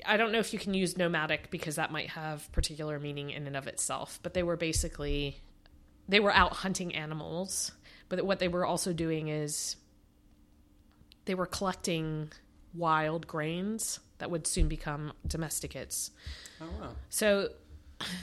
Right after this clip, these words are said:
Speaker 1: in this particu-, at this particular site, they were collecting wild barley. And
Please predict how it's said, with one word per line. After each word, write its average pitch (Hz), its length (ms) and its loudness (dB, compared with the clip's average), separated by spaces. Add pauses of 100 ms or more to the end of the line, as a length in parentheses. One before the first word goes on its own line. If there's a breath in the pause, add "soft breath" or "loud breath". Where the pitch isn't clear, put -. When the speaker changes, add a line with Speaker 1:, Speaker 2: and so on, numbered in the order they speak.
(240 loud breath)
Speaker 1:
in 220 120 2
this 233 140 4
particu-, 196 380 -2
at 180 160 0
this 196 140 0
particular 165 420 -2
site, 165 260 4
they 160 80 -2
were 165 100 -2
collecting 156 640 -4 (300)
wild 156 340 -2
barley. 170 520 -2 (920 loud breath)
And 170 580 -4